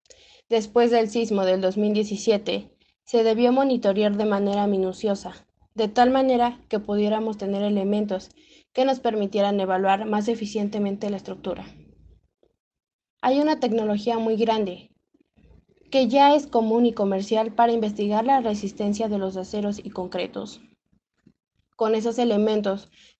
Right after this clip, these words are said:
pudimos haber conocido la cantidad de la fatiga a la que estaba sometida la viga, comentó el ingeniero civil Eliseo Ortega León.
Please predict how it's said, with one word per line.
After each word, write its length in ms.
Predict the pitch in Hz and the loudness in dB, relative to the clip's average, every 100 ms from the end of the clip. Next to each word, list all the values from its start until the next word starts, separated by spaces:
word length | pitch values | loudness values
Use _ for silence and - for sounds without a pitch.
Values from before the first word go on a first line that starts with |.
| - | -8
pudimos 400 | 214 202 214 208 | -2 0 -2 -2
haber 240 | 196 190 | -4 -4
conocido 480 | 202 196 190 214 202 | -4 -4 -4 -2 0
la 160 | 196 190 | -2 -4
cantidad 500 | 185 185 196 196 196 | -8 -6 -4 -4 -4
de 100 | 214 | -4
la 160 | 196 | -6
fatiga 720 | 196 208 202 185 185 190 - _ | -4 -4 -4 -6 -6 -8 -12 _
a 100 | 214 | -6
la 180 | 196 190 | -4 -6
que 80 | 202 | -8
estaba 320 | - 220 226 | -4 -2 -2
sometida 640 | 233 220 196 196 220 214 | -2 -4 -4 -4 -4 -4
la 120 | 190 190 | -4 0
viga, 400 | 240 208 196 - _ _ _ _ _ _ _ _ _ _ _ _ | 0 0 -6 -14 _ _ _ _ _ _ _ _ _ _ _ _
comentó 560 | - 214 208 208 226 247 | -2 0 0 -2 -2 0
el 140 | 254 | 2
ingeniero 560 | 220 208 196 202 208 220 | 0 -2 -4 -2 -4 -6
civil 500 | 202 190 196 214 - | -6 -6 -6 -8 -8
Eliseo 580 | 208 190 190 - 214 214 | -8 -6 -6 -6 -4 -4
Ortega 460 | 196 202 196 190 185 | -8 -8 -10 -8 -8
León. 420 | 185 185 185 | -8 -12 -14